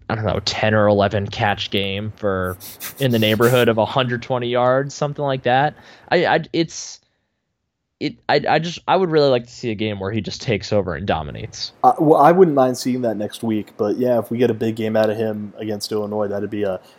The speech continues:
Speaker 2: that'd be nice.
Speaker 1: Did I,
Speaker 2: But yeah.
Speaker 1: did I say next week?
Speaker 2: No, no, you said this week. I wanna
Speaker 1: Oh, yeah.
Speaker 2: see,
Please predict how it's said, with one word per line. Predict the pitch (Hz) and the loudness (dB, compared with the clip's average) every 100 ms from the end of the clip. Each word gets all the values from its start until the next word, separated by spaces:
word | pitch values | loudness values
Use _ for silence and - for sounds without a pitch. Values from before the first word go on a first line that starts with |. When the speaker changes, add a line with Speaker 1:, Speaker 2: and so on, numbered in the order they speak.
| - | -2
Speaker 2:
that'd | 151 131 | 0 0
be | |
nice. | 104 151 | 0 2
Speaker 1:
Did | |
I, | 165 | 2
Speaker 2:
But | 143 | 4
yeah. | 180 | 4
Speaker 1:
did | 170 | 6
I | 147 | 2
say | - 165 | 0 -6
next | 135 139 - | -2 -4 -4
week? | 110 151 - _ _ _ _ _ _ _ | -8 -8 -10 _ _ _ _ _ _ _
Speaker 2:
No, | 147 214 185 | 6 8 8
no, | 165 | 8
you | 160 127 | 8 6
said | 143 147 | 4 2
this | 131 143 | 0 -4
week. | 104 98 _ _ - | -6 -8 _ _ 2
I | 170 | 2
wanna | 190 220 | 6 6
Speaker 1:
Oh, | |
yeah. | 151 | 6
Speaker 2:
see, | 110 | 4